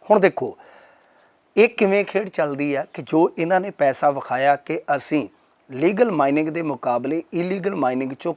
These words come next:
ਕਈ ਗੁਣਾ ਵਧੇਰੇ ਮਾਲੀਆ ਪ੍ਰਾਪਤ ਕੀਤਾ, ਤਾਂ ਉਹਦੇ 'ਚ ਕੀ ਆ ਕਿ ਪੰਜ ਰੁਪਏ ਬੇਸ ਪ੍ਰਾਈਸ ਗਿਣ ਲਓ,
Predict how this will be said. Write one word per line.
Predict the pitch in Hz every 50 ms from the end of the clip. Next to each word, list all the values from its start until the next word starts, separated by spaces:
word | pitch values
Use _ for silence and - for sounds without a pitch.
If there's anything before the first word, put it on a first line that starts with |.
| -
ਕਈ | - 156 160 170 170
ਗੁਣਾ | 143 147 156 165 160 127 - _ _ _ _ _ _ -
ਵਧੇਰੇ | 151 156 165 160 160 135 131 139 170 196 196 170 160 175 208 - _ _ - _ _ _ -
ਮਾਲੀਆ | 147 156 156 156 156 165 175 180 165
ਪ੍ਰਾਪਤ | - 151 147 135 - - 120 -
ਕੀਤਾ, | 135 - 135 120 117 - 143 156
ਤਾਂ | - 208
ਉਹਦੇ | 202 - 208 156 156 175 196
'ਚ | 190 -
ਕੀ | - - 185 185 190
ਆ | 190
ਕਿ | - - 180
ਪੰਜ | - - 156 156 160 160 170
ਰੁਪਏ | 175 165 165 - 165 165 160 127 110
ਬੇਸ | - 135 139 143 135 -
ਪ੍ਰਾਈਸ | - - 147 143 147 139 - -
ਗਿਣ | 147 143 139 135
ਲਓ, | 143 139 135